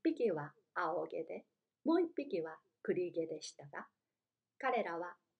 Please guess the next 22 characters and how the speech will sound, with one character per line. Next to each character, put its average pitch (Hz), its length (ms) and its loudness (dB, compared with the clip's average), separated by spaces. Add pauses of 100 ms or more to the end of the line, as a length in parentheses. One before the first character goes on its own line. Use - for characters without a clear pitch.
(420)
私 214 360 0
の 202 140 2
顔 196 320 -2
と - 340 -2
両 247 240 6
手 240 220 -2
を 240 260 -2
し - 160 -4
き 311 160 2
り 294 160 2
に 285 300 4
見 233 140 0
て 185 140 2
い 165 100 0
ま 156 140 -6
し - 160 -10
た。 - 140 -14 (420)
そ 302 80 2
の 339 200 8
う 311 160 6
ち 294 180 4
に、 285 260 8